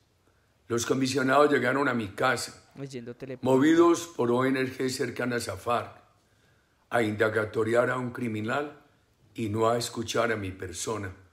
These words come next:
Speaker 1: que he servido con honestidad a la nación. Veo que me corresponderá proceder judicialmente contra Alejandro Valencia,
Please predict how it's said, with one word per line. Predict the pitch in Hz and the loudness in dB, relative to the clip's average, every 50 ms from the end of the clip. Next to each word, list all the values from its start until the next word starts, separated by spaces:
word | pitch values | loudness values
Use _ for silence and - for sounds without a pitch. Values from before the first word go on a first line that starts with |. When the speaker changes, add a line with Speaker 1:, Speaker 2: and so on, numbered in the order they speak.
| _ _ _ _ _ _ _ _ _ | _ _ _ _ _ _ _ _ _
Speaker 1:
que | - - 120 110 | -4 -2 -2 0
he | 107 | 0
servido | - 123 113 107 101 98 120 120 110 107 104 - - - - _ _ _ | -2 -2 -4 -6 -4 -4 -4 -2 -2 -4 -6 -8 -12 -18 -20 _ _ _
con | - 113 104 101 | -6 -4 -4 -4
honestidad | 98 98 98 95 95 - - 104 98 98 101 101 104 104 101 - | -4 -4 -4 -6 -6 -6 -8 -6 -6 -2 -2 -2 -2 -4 -8 -10
a | - | -8
la | 101 92 90 | -8 -8 -8
nación. | 90 80 80 - - - 95 87 87 - _ _ _ _ _ _ - - - - - _ _ _ _ _ _ _ _ _ _ _ _ _ _ _ _ _ _ _ _ | -8 -10 -10 -12 -12 -10 -12 -12 -12 -16 _ _ _ _ _ _ -20 -20 -20 -20 -20 _ _ _ _ _ _ _ _ _ _ _ _ _ _ _ _ _ _ _ _
Veo | 113 104 104 143 156 165 175 180 180 | -8 2 6 8 8 8 8 6 4
que | 180 147 | 2 0
me | 127 123 113 | 0 0 -2
corresponderá | - 117 110 110 107 107 - - 113 113 110 107 110 110 127 139 135 | -2 -2 -2 0 -2 -4 -4 -4 -4 -4 0 2 4 4 4 4 4
proceder | - 147 143 135 - 117 107 110 107 | 4 0 0 2 2 0 0 0 0
judicialmente | 107 117 135 117 104 95 110 107 101 107 110 120 123 123 123 120 123 117 | -2 -4 -4 -4 -4 -4 -6 -6 -6 -4 -4 -4 -4 -6 -6 -8 -10 -10
contra | - 110 95 92 87 - 98 90 85 - - - - _ _ _ | -10 -10 -10 -10 -8 -8 -8 -8 -8 -12 -18 -20 -20 _ _ _
Alejandro | - 101 104 95 - 117 110 110 113 120 120 | -6 -4 -4 -2 -2 -2 -2 -2 -2 0 0
Valencia, | 107 98 95 107 120 135 131 131 - 143 143 | 0 2 0 0 -2 -2 -4 -6 -8 -8 -12